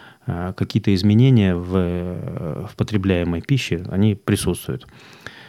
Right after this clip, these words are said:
По калорийности, повторюсь, наш паёк сейчас один из самых лучших в мире. А, теперь уже переходя к, э, самой организации призывной кампании, а, наряд мы получили,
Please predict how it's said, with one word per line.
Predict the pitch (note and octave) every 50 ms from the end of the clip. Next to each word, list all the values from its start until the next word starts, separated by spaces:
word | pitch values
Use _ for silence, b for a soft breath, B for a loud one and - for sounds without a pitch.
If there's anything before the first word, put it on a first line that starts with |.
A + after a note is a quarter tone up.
| B B B B B - -
По | - C3+
калорийности, | B2 C#3 C#3 C#3+ C#3+ D3+ C#3+ B2 A2 G2+ - - - G2+ F2 E2 - -
повторюсь, | - G#2 - - - A#2+ A2+ A2 F#2+ - - - -
наш | - A2 G2+ G2 -
паёк | - A2 G#2 G2 G2 F#2 -
сейчас | - F#2+ - - F#2+ F2 -
один | G2 F#2 F#2+ F#2 F#2
из | -
самых | - - F#2 F#2 F2+ - -
лучших | G2 - - - F#2 - -
в | A#2
мире. | C#3 D3+ D#3 D#3 D3 C3 B2 B B B B B B B B B B _
А, | - - G2 F#2+ F#2+ F#2 F#2+ F#2+ G2 G2 F#2+ F#2 F2+ F#2 F#2+
теперь | - - A#2+ - C3 A#2+
уже | A2 G2+ A2+
переходя | - - G#2+ G#2+ - - A#2 G#2+ A2+ G#2+ F#2+
к, | - - - -
э, | A#2+ G#2 E2 - - _ _ _ _ _ _ _ _ _ _ C#3+ C3+ B2 - - - - A#2 A#2+ C3 C3+ -
самой | - - B2 A#2+ A#2
организации | G#2 - G2+ F#2+ F#2+ F2+ F#2+ F2 - -
призывной | F#2+ - G2 F#2 G2 F#2+ F#2+ F#2+ F#2
кампании, | - - F#2+ F#2+ F#2 - G2 F2+ F2 F2 F#2 F2+ B B B B B B B B B B B B B _ _
а, | C3 B2 - - F#2+ - - - - - - F2 F#2+ - - G#2+ G#2 G#2 - A2 A2 G#2+ D2+
наряд | E2+ A#2 A#2+ B2 B2+ C3 A2+ - -
мы | A2+ G#2 G2+ F#2
получили, | - A2 G#2 G2+ - - - D#3+ E3+ E3+ D#3+ C#3+ B2+